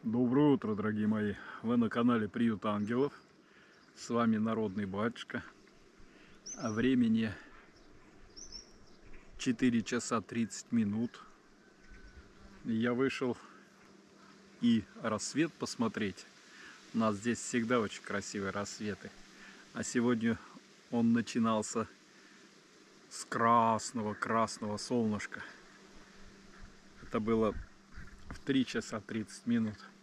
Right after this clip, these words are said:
Сейчас солнышко зашло за тучки. За тучки. Но оно скоро выйдет.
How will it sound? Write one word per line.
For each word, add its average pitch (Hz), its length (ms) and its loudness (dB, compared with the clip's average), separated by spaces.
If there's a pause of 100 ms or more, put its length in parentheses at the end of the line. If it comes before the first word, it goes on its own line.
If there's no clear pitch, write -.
(640)
Сейчас 131 320 0
солнышко 127 520 2
зашло 135 380 4
за 117 160 6
тучки. - 440 2 (2250)
За 113 240 -4
тучки. - 400 -6 (2250)
Но 123 280 6
оно 123 300 10 (1700)
скоро 113 420 6 (680)
выйдет. 147 420 2